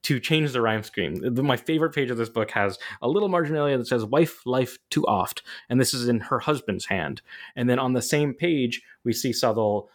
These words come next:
scratching out, in her hand, in her scratchy hand, scratching out some lines of poetry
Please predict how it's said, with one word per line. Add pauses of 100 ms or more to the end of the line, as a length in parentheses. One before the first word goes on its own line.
(120)
scratching
out,
in
her
hand,
in
her
scratchy
hand,
scratching
out
some
lines
of
poetry